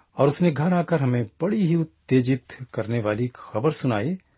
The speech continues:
और जानते हैं वो खबर क्या थी? वो खबर थी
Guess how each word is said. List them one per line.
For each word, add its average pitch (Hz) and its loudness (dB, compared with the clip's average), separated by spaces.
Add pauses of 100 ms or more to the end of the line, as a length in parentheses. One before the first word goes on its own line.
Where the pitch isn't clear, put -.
(260)
और 127 -4
जानते 123 0
हैं 165 0
वो 120 -2
खबर 127 -2
क्या 127 -2
थी? 180 -6 (920)
वो 160 6
खबर 185 2
थी 151 0